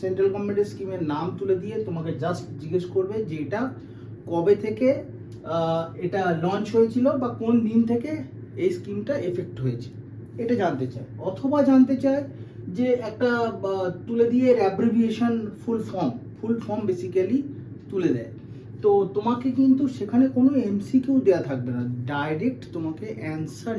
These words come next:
লিখতে হবে। সুতরাং ক্লাস তোমাকে মুখস্থ করতে হবে, otherwise কোনো অপশন নেই। এখানে এমসিকিউ নয় যে তুমি just একবার পড়ে গেলে বা বুঝে গেলে আর সেখানে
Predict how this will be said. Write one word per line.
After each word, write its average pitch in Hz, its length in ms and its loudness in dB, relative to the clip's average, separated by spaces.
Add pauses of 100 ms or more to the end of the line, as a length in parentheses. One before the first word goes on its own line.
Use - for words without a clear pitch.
(100)
লিখতে 127 300 -8
হবে। 120 220 -6
সুতরাং 196 320 -2 (680)
ক্লাস - 240 -4 (100)
তোমাকে 226 220 -4 (100)
মুখস্থ 165 280 -6 (100)
করতে - 240 -14
হবে, - 140 -14 (260)
otherwise 160 360 0 (120)
কোনো 170 160 -6 (280)
অপশন 156 320 -8 (200)
নেই। 170 140 4 (580)
এখানে 190 200 -4 (120)
এমসিকিউ 202 400 -4 (160)
নয় 190 200 -2
যে 208 60 4 (100)
তুমি 190 160 -2 (120)
just 185 200 -2 (500)
একবার 175 180 -2 (120)
পড়ে 190 280 6
গেলে 190 180 6 (120)
বা 165 60 2 (120)
বুঝে 190 300 4
গেলে 190 180 4 (100)
আর 180 120 -4
সেখানে 185 260 -6